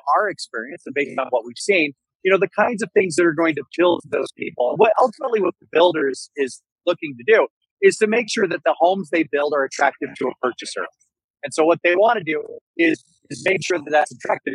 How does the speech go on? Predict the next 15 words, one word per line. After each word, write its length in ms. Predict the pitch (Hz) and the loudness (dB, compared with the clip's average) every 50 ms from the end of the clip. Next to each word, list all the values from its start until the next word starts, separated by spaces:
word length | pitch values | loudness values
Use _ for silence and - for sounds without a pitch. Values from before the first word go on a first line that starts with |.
| - - | -8 -8
We 120 | - 254 226 | -8 -8 -2
work 240 | 160 170 180 214 220 - | 0 2 2 2 2 0
with 140 | 247 233 | -4 -2
them 240 | - 277 285 302 311 _ _ _ _ _ _ _ _ _ _ _ _ _ _ _ _ - | -2 -2 -2 -2 -6 _ _ _ _ _ _ _ _ _ _ _ _ _ _ _ _ -4
to 100 | - 190 | -4 -2
make 240 | 180 202 220 202 170 | 0 0 0 0 -2
sure 180 | - 208 202 | 0 0 2
that 220 | 180 175 170 143 127 | 2 0 -2 -2 -2
the 140 | 160 156 139 | -2 -2 -2
solutions 720 | - - - 160 156 180 214 240 - - - 196 165 143 | -4 -6 -6 -2 0 2 0 0 -2 -2 -4 -4 -4 -4
that 140 | - 143 135 - | -4 -6 -4 -2
they're 160 | 175 185 185 180 _ | -4 -4 -4 -2 _
putting 260 | 202 185 151 139 123 | 0 2 2 0 0
in 260 | 120 120 143 175 175 - _ _ | -2 -4 -6 -6 -10 -16 _ _
that 100 | - 135 | -4 -4